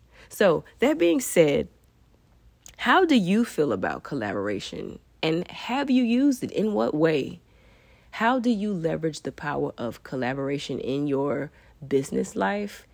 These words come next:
in your personal life, um, in your career? What does that look like for you? And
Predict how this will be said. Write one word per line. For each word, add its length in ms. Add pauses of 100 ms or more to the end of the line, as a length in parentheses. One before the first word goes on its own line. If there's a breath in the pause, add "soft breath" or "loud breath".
(180 soft breath)
in 200
your 100
personal 520
life, 640 (380 soft breath)
um, 640 (220)
in 400
your 400
career? 560 (500 soft breath)
What 200
does 120
that 200
look 200
like 220
for 120
you? 300 (720 soft breath)
And 580